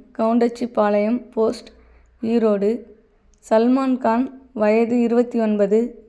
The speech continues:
தந்தை பெயர் இஸ்மாயில் ஷெரீப், நம்பர்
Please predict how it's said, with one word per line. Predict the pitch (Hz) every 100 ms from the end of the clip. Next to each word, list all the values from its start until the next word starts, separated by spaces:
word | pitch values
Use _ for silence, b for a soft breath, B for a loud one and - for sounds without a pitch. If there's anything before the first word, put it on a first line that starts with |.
| _
தந்தை | _ 214 220 247
பெயர் | 247 214 214 233 - -
இஸ்மாயில் | 220 214 233 233 226 226 240 -
ஷெரீப், | - 208 208 233 233 B B B B B
நம்பர் | 214 208 214 226